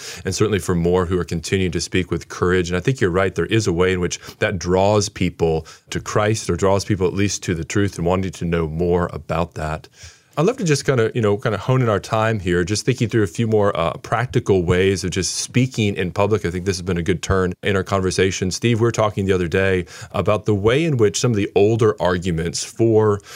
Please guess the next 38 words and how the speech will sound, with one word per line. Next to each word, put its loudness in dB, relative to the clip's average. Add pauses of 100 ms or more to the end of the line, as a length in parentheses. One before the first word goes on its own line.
(220)
whether 4
it -2
be 2
the 0
existence 0
of 0
God 2
or 2
just -2
thinking -2
about 2
moral 2
categories. 0
You -2
mentioned 0
an -4
article 2
by 0
George -2
Mavrodes, 0 (240)
and -2
just 0
how 0 (120)
after 0
Darwin, 2
there's 0
just 0
not 0
the 0
ability 2
to -4
make 0
some -4
of 0
those -2
older 2
arguments 0
there. 0